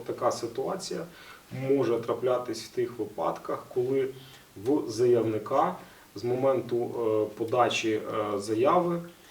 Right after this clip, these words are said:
е, або змінились банківські платіжні реквізити, або, е, вони були вказані невірно. Ось. Е, в цих випадках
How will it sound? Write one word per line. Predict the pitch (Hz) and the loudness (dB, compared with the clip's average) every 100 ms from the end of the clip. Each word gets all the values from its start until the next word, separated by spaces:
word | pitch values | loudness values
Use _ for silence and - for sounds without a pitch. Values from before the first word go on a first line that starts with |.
| - - - | -20 -16 -6
е, | 117 - | -4 -2
або | 123 139 127 110 104 | -2 4 4 4 0
змінились | 123 131 127 120 98 | 2 4 4 4 2
банківські | 120 120 - 110 - 107 | 2 2 0 -6 -8 -4
платіжні | 120 - 127 113 110 | -4 -2 0 2 2
реквізити, | 107 120 113 156 202 214 - - - - - - - | 2 0 2 0 0 -4 -8 -12 -18 -20 -20 -20 -10
або, | 95 101 113 143 175 | -6 -2 2 6 6
е, | 185 185 - 123 123 120 117 113 110 | 6 2 -6 -2 4 6 6 6 4
вони | 107 120 147 | 2 2 0
були | 127 123 | 2 0
вказані | 120 131 127 120 120 | 0 -2 -2 0 2
невірно. | 117 107 107 98 87 - - - - - - - - - | 2 2 0 -2 -4 -12 -18 -20 -20 -20 -20 -20 -20 -12
Ось. | 110 98 - - - - - - - | -8 -6 -8 -12 -16 -20 -20 -14 -8
Е, | - - 196 - - - | -6 -4 -4 -4 -6 -10
в | |
цих | - 202 - | -6 -4 -2
випадках | 139 - - - 135 127 | -4 0 0 0 -2 -4